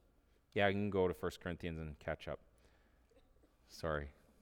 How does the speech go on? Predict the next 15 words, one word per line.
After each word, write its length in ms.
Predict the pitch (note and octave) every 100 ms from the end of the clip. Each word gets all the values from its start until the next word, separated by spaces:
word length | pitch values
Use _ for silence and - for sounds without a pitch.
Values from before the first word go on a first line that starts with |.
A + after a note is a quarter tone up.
| - - _ _ _ - _ - - - _ _
First 220 | G2+ -
Corinthians 420 | - G#2 A2 G2
chapter 360 | - G#2 - F#2+
two, 340 | - G#2+ F#2
verses 380 | F2 E2 - -
four 160 | - G2+
to 80 | E2+
fifteen. 520 | - F2 - E2+ E2 - - _ _ _ _ _ _ _ _ _ _ _ _ _ _ _ _ _ - - _ _ _ _ _ _
Listen 240 | B2 D3 E3+
to 60 |
what 160 | D3+ C3+
Paul's 260 | C3+ B2 -
saying. 240 | B2 F#2+
Now, 140 | G2+
Paul, 340 | G#2 D3+ D3